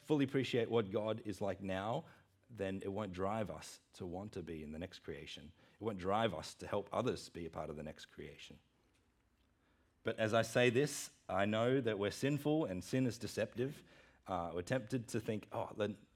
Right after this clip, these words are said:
I'm allowed to enjoy things here, so let's do that, uh, with all of my energy." We need to be careful as we do that not to idolize it.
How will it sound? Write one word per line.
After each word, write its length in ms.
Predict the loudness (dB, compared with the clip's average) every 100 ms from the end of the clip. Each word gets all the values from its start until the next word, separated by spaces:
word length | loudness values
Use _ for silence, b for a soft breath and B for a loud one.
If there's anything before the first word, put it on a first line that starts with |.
| -6
I'm 140 | -2
allowed 280 | -2 -2 0
to 60 | 0
enjoy 280 | 0 0 0
things 220 | -2 0
here, 120 | 2
so 140 | 4
let's 220 | 4 4 2
do 160 | 2
that, 240 | 2 0 -6 -18 b b b -4
uh, 60 | -2
with 180 | 0
all 280 | 0 2 0
of 100 | 0
my 240 | -2 -2 -2
energy." 440 | 0 0 0 -10 b b b b _ -2
We 120 | 0
need 120 | 2
to 120 | -2
be 0 |
careful 440 | -2 -2 -2 -2 -4
as 100 | -4
we 100 | -2
do 180 | 0 2
that 260 | 0 -2 b b b -2
not 320 | 0 0 -6
to 180 | -8 -6 -4
idolize 500 | -4 -2 -2 -4
it. 100 | -12